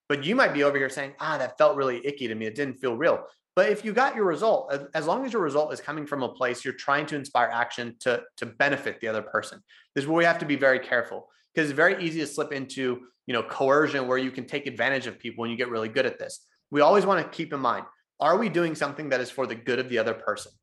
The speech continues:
If we are, then keep moving into that and keep learning so you can develop and, and get better results.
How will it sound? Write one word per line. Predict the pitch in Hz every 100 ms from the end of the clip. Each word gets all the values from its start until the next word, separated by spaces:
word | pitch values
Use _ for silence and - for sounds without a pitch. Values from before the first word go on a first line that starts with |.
| _ -
If | 151
we | 151 147
are, | 135 165 214 - -
then | 143
keep | 139 190 175
moving | 175 151 127
into | 143
that | 196 214
and | 135
keep | - 143 -
learning | 120 120 147 143 123
so | 127
you | 113
can | 123
develop | 110 117 123 127
and, | 120 120
and | 117 113
get | 110
better | 110 101
results. | 101 101 90 - -